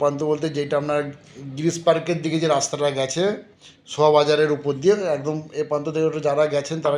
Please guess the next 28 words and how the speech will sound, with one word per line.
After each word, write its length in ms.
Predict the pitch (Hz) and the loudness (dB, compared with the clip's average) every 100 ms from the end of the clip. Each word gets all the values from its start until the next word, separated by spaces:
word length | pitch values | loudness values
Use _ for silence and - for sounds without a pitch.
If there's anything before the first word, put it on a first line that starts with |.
| 143 | -2
নিশ্চয়ই 300 | 135 - 156 139 | -4 -2 0 0
জানেন 220 | 131 139 160 _ - _ - | -2 -6 -10 _ -20 _ -12
যে 60 | 135 | -6
কতখানি 380 | 143 143 143 151 151 | -6 -4 -4 -2 -2
ওখানে 180 | 151 139 | -2 -2
হাট 80 | 120 | -2
হয়। 100 | 113 120 | -6 -4
তবে 140 | 131 131 | -4 -4
একটা 200 | - - 147 | -6 -6 -4
মনে 140 | 143 151 | -4 -2
রাখবেন, 280 | 151 151 185 214 - _ - _ _ | -2 -2 -4 -6 -12 _ -20 _ _
এখানে 220 | 139 156 170 165 | -12 -10 -10 -10
শুধু 240 | 156 180 226 220 | -8 -6 -4 -2
only 200 | 156 170 | 0 -2
for 100 | 180 165 | -2 0
রবিবার 320 | 156 160 175 170 | 0 4 2 2
দিনই 200 | 196 196 117 | -2 -2 -2
হাট 140 | 110 92 | -6 -12
হয়, 160 | - - - - _ _ - | -20 -20 -20 -20 _ _ -12
সকাল 240 | 135 151 156 | -6 -4 -4
ছটা 220 | - 131 147 | -6 -4 -4
থেকে, 220 | 151 156 196 254 - _ _ - _ _ _ _ _ _ - | -4 0 -2 -2 -12 _ _ -20 _ _ _ _ _ _ -18
সকাল 220 | - - 156 | -8 -4 -4
ছটা 180 | 131 139 151 | -4 -4 -4
থেকে 140 | 160 160 | -2 -2
রাত্রি 280 | 135 - 165 135 | -2 -4 -2 -2
আটটা 200 | 117 131 110 | -4 -10 -10
পর্যন্ত। 320 | 107 107 | -12 -14